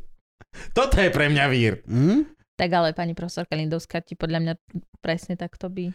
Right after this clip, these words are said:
Speaker 1: To je pravda ináč.
Speaker 2: Áno, to
Speaker 1: Aj,
Speaker 2: bolo
Speaker 1: aj,
Speaker 2: práve,
Speaker 1: aj
Speaker 2: že to
Speaker 1: včera, a vč-,
Speaker 2: profesori
Speaker 1: a
Speaker 2: to
Speaker 1: včera
Speaker 2: robili.
Speaker 1: mi to presne spravila ináč.
Speaker 2: Áno,
Speaker 1: <laughs>
Speaker 2: profesori to robili z druhej strany, aby si oni podľa mňa zachovali to, že ti nikdy nepovedia, že ty kokot.
Speaker 1: A ešte podľa mňa by si pamätali, ako sa voláme. <laughs> My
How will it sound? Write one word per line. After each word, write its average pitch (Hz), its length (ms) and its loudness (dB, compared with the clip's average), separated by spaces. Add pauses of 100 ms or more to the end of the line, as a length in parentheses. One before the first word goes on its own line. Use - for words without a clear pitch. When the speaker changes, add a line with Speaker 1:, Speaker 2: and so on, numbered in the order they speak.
(180)
Speaker 1:
To - 80 0
je 170 80 4
pravda 170 560 4
ináč. 139 160 4
Speaker 2:
Áno, 233 160 6
to 196 160 6
Speaker 1:
Aj, 185 80 4
Speaker 2:
bolo 214 160 6
Speaker 1:
aj, 185 80 2
Speaker 2:
práve, 185 240 4
Speaker 1:
aj 180 80 4
Speaker 2:
že 185 80 4
to - 20 4
Speaker 1:
včera, 165 140 6
a - 0 -
vč-, 175 100 6
Speaker 2:
profesori 214 400 4
Speaker 1:
a 127 60 6
Speaker 2:
to - 80 0
Speaker 1:
včera 202 240 6
Speaker 2:
robili. 185 140 6
Speaker 1:
mi 170 80 6
to 160 100 4
presne 151 320 2
spravila 120 580 4
ináč. 98 320 2
Speaker 2:
Áno, 185 340 4
Speaker 1:
<laughs> 143 40 2
Speaker 2:
profesori 214 480 4
to 185 160 0
robili 160 280 4
z 160 100 4
druhej 180 260 4
strany, 143 480 4
aby 151 280 2
si 165 220 0
oni 185 300 6
podľa 156 320 4
mňa 156 180 6
zachovali 139 600 4
to, 120 240 2
že 135 160 2
ti - 120 -2
nikdy 156 300 4
nepovedia, 143 480 2
že 143 160 4
ty 139 80 -2
kokot. 107 320 -2 (460)
Speaker 1:
A 120 180 2
ešte 147 240 2
podľa 175 240 4
mňa 175 80 4
by 165 80 2
si 160 100 0
pamätali, 160 300 4
ako 139 160 2
sa 160 100 2
voláme. 127 440 4
<laughs> - 20 4
My 160 80 4